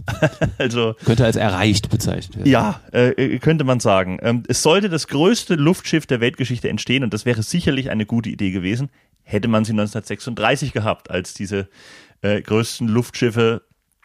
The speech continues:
Speaker 1: ähm, so beliebt waren und als Prestigeobjekt durch die Luft, äh,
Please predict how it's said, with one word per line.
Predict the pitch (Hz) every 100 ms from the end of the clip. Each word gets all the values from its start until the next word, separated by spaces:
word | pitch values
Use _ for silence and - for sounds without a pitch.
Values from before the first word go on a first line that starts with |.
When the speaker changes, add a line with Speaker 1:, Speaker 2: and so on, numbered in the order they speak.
| _ _ - -
Speaker 1:
ähm, | 107 107 104 107
so | 104 110
beliebt | 107 131 151
waren | 92 85 120 139 -
und | 101 98 -
als | 95 92 -
Prestigeobjekt | - 107 98 - 131 - 98 -
durch | 101 -
die | 110
Luft, | 123 -
äh, | 92 92 90 - 90